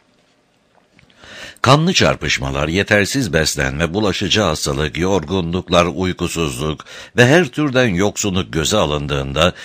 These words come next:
ölüm oranının bunca düşük olması sadece dağ çocuklarının korkunç direncini değil,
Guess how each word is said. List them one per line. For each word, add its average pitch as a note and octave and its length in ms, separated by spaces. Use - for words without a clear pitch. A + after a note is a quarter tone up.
ölüm D3 300
oranının G#2+ 580
bunca F2+ 320
düşük D#2+ 240
olması D2 600
sadece C3 460
dağ G2+ 180
çocuklarının D#2 680
korkunç A2 580
direncini F2 540
değil, C#2 240